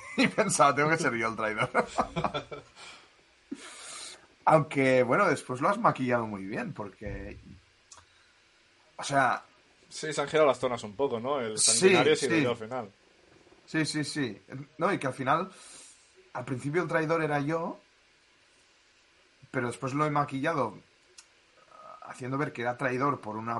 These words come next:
Speaker 1: buena causa, a priori, aunque los medios no eran los mejores. Ah, pero has acabado siendo tú <laughs> el cabronazo, tío.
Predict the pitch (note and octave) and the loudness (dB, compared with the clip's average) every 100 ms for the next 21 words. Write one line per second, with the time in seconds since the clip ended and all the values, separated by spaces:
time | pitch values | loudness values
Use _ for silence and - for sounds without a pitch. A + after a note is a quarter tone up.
0 | A2 A2+ G#2+ A2+ C3+ C3+ A#2+ C3 D#3+ - | -8 -14 -6 0 2 2 0 0 0 -2
1 | - - _ _ _ _ - - - B2+ | -10 -16 _ _ _ _ -20 -16 -6 -4
2 | D3 - D3 C#3+ G2+ G#2 A2+ A#2 A#2+ A2+ | -4 -6 -10 -10 -10 -8 -6 -4 -2 -4
3 | G#2 G#2 G#2 G#2 G2+ G#2 G#2 G#2 G2+ C#3 | -4 -6 -4 -4 -6 -6 -8 -10 -6 -4
4 | E3 - - _ _ - - - - - | -4 -14 -20 _ _ -20 -18 -18 -20 -20
5 | _ _ _ _ - A#2+ A2+ G#2+ G#2 F#2 | _ _ _ _ -6 -2 2 2 2 -2
6 | G#2+ - D3+ E3 C3+ B2+ - C3 A#2 A2 | -4 -2 4 6 8 6 2 0 0 0
7 | A#2+ A#2 A2 A2+ B2 - - - - - | 0 0 -2 -2 -2 -2 -6 -6 -2 0
8 | - - - - - F3+ F3+ E3 D3+ B2+ | 4 2 2 -2 0 2 4 10 10 10
9 | A#2 - - A2+ F3+ - D3+ | 8 6 4 -4 -2 -2 -2